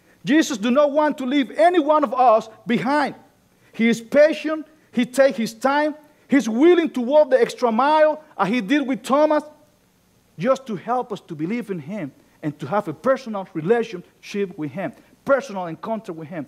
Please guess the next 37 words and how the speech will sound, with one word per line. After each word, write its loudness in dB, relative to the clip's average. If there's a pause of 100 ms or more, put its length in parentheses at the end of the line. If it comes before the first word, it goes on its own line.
(240)
He's -6
patient -4 (220)
and -8
he's -6
willing 2
to -6
walk 2
the -2
extra -2
mile, 0 (260)
as -4
he -4
did -2 (180)
with -6
Thomas. -8 (920)
And -6
that 0
is -6
the 0
whole -6
point -4 (320)
of -6
Easter. -8 (1040)
That 0
is -4
the -6
whole -4
point -4
of -12 (100)
Easter. -12 (720)
He 0
resurrected -2 (340)
for -6
you -4 (340)
and -12
for -12
me. -8